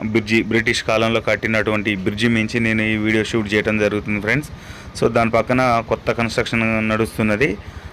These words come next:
అదే కేబుల్ బ్రిడ్జి. కేబుల్ బ్రిడ్జి నిర్మాణం మీకు చూపియాలన్న ఉద్దేశంతో, ఆ, అదేవిధంగా గత సంవత్సరం వది-, ఆ, అత్యధిక వర్షపాతంతో అటుపక్క ఇటుపక్క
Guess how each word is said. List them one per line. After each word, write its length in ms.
అదే 220
కేబుల్ 440
బ్రిడ్జి. 380
కేబుల్ 280
బ్రిడ్జి 260
నిర్మాణం 640
మీకు 180
చూపియాలన్న 640
ఉద్దేశంతో, 720
ఆ, 500
అదేవిధంగా 800
గత 120
సంవత్సరం 840
వది-, 260
ఆ, 100
అత్యధిక 580
వర్షపాతంతో 1000
అటుపక్క 420
ఇటుపక్క 580